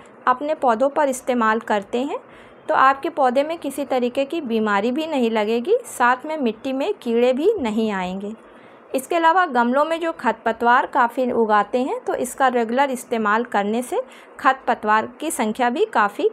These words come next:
कम हो जाएगी। तो इस तरीके से अगर देखा जाए तो ये फर्टिलाइज़र का काम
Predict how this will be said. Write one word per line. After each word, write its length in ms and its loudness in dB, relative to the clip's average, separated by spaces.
कम 180 2
हो 200 0
जाएगी। 480 -4
तो 120 4
इस 220 -2
तरीके 360 2
से 160 -2
अगर 240 2
देखा 380 4
जाए 280 2
तो 80 2
ये 180 0
फर्टिलाइज़र 720 2
का 160 0
काम 320 0